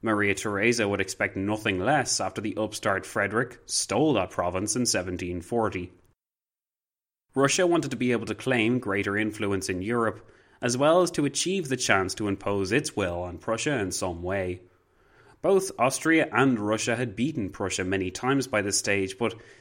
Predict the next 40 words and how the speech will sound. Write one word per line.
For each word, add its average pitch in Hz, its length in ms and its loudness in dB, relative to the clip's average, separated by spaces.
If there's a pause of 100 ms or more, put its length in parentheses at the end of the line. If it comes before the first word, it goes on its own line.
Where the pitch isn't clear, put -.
still 175 300 6
neither 156 360 6
felt 139 280 4
satisfied 104 640 2
that 110 100 -4
they 123 120 2
had 120 100 4
achieved 127 440 -2
all 113 140 2
their 110 160 0
war 101 320 0
aims. 85 400 -6 (400)
So 151 140 0
they 156 100 4
planned 165 400 4
the 160 140 2
new 156 160 6
campaign 151 520 2
season 107 400 0
of 104 280 -2 (100)
seventeen 104 600 2
sixty-one 110 680 0
with 104 160 -4
a 101 40 -2
dicey 101 520 -2
financial 110 580 0
record, 101 460 0 (380)
but 139 120 0
with 143 200 0
no 143 180 4
less 170 260 4
of 151 120 0
a - 20 0
desire 113 400 2
to 107 100 -2
fight 107 360 0
and 107 120 -2
defeat 120 360 -4
Prussia 90 400 -4
again. 95 520 -2